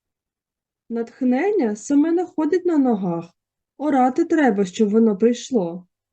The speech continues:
Ці два вислови свідчать про те, що для того, щоб написати чудове есе сьогодні, вам необхідно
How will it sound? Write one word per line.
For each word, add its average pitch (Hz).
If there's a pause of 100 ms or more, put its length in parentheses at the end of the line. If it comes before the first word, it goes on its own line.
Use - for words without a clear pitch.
(220)
Ці 269
два 226
вислови 214
свідчать 240
про 214
те, 254 (120)
що -
для 269
того, 294
щоб -
написати 240
чудове 226
есе 254
сьогодні, 247 (360)
вам 240
необхідно 220